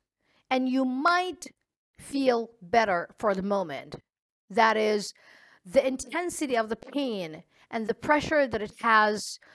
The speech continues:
on you, the amount of attention that it demands on you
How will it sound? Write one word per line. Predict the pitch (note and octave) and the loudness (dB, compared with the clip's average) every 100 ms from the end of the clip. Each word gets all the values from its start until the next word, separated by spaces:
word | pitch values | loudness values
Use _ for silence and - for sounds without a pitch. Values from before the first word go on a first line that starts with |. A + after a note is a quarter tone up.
| - - | -8 4
on | A#3 G#3+ | 4 4
you, | A3 C4 A3 | -2 0 2
the | F#3+ | 0
amount | G#3 C4 C#4+ D#4 | 0 2 2 0
of | - | -4
attention | A3+ - C#4 D4 - B3+ | -10 -6 -6 -4 -4 -6
that | G#3 | -4
it | G#3 F#3+ | -4 -4
demands | G#3 G3+ A#3+ C4+ B3+ - - | -6 -6 -4 -4 -6 -8 -4
on | G#3+ G3+ | -2 -2
you | G#3 A#3 B3+ F3+ E3 | -4 -4 -2 -2 -2